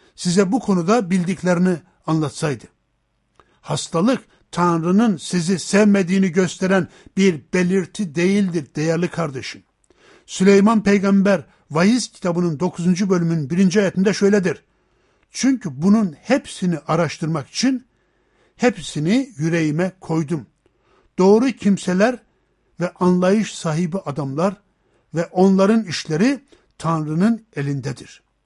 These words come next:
Sevgi mi yoksa nefret mi? İnsan onu bilmez.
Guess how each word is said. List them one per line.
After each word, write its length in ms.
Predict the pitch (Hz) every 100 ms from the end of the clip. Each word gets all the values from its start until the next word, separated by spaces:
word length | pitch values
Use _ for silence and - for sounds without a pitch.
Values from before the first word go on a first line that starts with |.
| _ _ _ -
Sevgi 440 | - 156 147 262
mi 160 | 233 - _ _ _ _
yoksa 360 | 147 143 - 151
nefret 520 | 135 131 - 240 -
mi? 160 | 143 - _ _ _ _ -
İnsan 400 | 185 180 196 196
onu 300 | 175 185 165
bilmez. 480 | 180 190 156 -